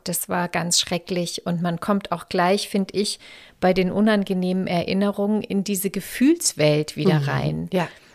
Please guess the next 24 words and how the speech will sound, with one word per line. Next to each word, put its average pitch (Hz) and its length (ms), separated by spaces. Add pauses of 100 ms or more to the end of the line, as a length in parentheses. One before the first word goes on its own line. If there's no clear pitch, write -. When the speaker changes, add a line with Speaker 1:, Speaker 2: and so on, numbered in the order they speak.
(140)
Speaker 1:
Also 190 260
das 202 200
ist - 180
sofort, 240 520
mit 220 160
dem 202 120
Gedanken 214 540
ist - 380
das - 120
sofort 240 400
abrufbar. 160 800 (140)
Speaker 2:
Und 202 140
es 185 120
ist - 140
verknüpft - 500
miteinander, 156 580
Speaker 1:
Ja. 214 260
Speaker 2:
ne? 226 60
Die 180 120
Erinnerung 208 760
Speaker 1:
Ja. - 380
Speaker 2:
hat 196 180
eine 190 220
bestimmte 185 880